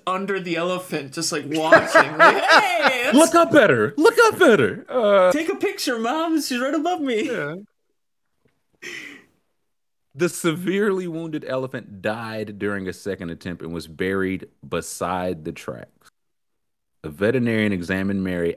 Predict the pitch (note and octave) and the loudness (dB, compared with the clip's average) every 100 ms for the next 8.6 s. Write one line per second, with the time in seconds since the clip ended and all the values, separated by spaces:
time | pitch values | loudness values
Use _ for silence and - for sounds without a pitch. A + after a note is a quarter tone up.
0 | - G2+ C#3 - - E2 B1 _ _ _ | -2 0 0 0 -6 -6 -8 _ _ _
1 | _ _ _ _ _ _ _ _ _ _ | _ _ _ _ _ _ _ _ _ _
2 | _ F2+ F2+ F2 E2+ E2 D#2 G#2+ G#2 F#2+ | _ -4 -2 -4 -4 -6 -6 -2 -2 -2
3 | - G#2 G#2 F2+ - F#2+ E2+ A#2 D3+ E3 | -4 -2 0 -2 -2 -4 -2 0 2 0
4 | D#3+ C#3+ C#3 C3 C3+ G#2+ - - A3+ C3+ | -2 0 0 0 -2 -6 -8 -4 0 0
5 | E2 _ _ _ _ _ _ _ _ _ | -2 _ _ _ _ _ _ _ _ _
6 | _ _ _ F2 F2 - - E2 - - | _ _ _ -4 -4 -4 -4 -6 -4 0
7 | B2+ C3 G2+ G2+ G#2 - C#3+ D3+ C#3 - | 2 4 2 0 -4 -4 0 0 -2 -2
8 | A#2 G2+ F2 E2+ G2 | -2 0 -2 0 0